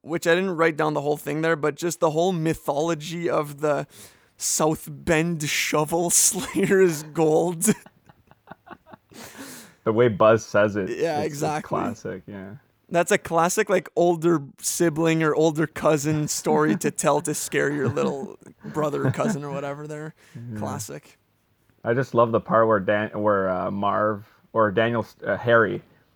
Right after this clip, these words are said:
Speaker 2: I don't <laughs> forget, I forget which one's which, but he sticks his head in the dog, in the doggy door,
Speaker 1: <laughs>
Speaker 2: and then
Speaker 1: Yeah.
Speaker 2: Kevin's there with a B B gun, like, "Hello," <laughs> and shoots him.
Speaker 1: Classic. Who, who gets it worse, you think? Like, their whole
Speaker 2: Ah.
Speaker 1: journey into the house, right? Like,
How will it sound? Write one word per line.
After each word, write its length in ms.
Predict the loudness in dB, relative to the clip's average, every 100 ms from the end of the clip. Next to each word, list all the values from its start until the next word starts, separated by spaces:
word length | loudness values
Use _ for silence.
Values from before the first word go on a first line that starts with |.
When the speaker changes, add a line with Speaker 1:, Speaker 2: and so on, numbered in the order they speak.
| _ _ _ _ _
Speaker 2:
I 140 | 2 4
don't 200 | 4 0
<laughs> 100 | -6
forget, 200 | -2 -2
I 20 |
forget 240 | 0 2 2
which 200 | 0 -4
one's 200 | -6 -6
which, 160 | -4
but 120 | 2 2
he 60 |
sticks 260 | 4 2 2
his 120 | 0
head 180 | 4 4
in 80 | 6
the 60 | 4
dog, 400 | 6 6 6 2
in 120 | -2
the 80 | 0
doggy 420 | 2 2 2 2
door, 160 | 4 4
Speaker 1:
<laughs> 0 |
Speaker 2:
and 100 | 2
then 140 | -2
Speaker 1:
Yeah. 60 | 2
Speaker 2:
Kevin's 280 | 4 4 4
there 160 | 4
with 120 | 6 4
a 200 | 2 2
B 120 | -2
B 120 | 0
gun, 220 | 0 0
like, 200 | 0 -4 -2
"Hello," 440 | 2 6 6 6 4 -2
<laughs> 100 | 2 4
and 240 | 2 -2 -8
shoots 420 | -2 -2 -2 -4
him. 80 | -4
Speaker 1:
Classic. 560 | -6 -6 -8 -10 -10 -16 _ -8 -2
Who, 360 | 0 0 0
who 160 | -2 -2
gets 240 | -2 -4 -6
it 140 | -6
worse, 400 | 0 2 2 -2
you 100 | -6
think? 500 | -6 -6 -8 -12 -20 _ _ _ _ _ _ _ _ _ _ _
Like, 320 | 0 0 2
their 180 | 4 6
whole 240 | 6 4 2
Speaker 2:
Ah. 60 |
Speaker 1:
journey 320 | 2 2 2 0
into 340 | -2 0 2
the 140 | 2
house, 540 | 2 -2 -2 -6 -12 -8
right? 280 | -2 -2 0
Like, 240 | -2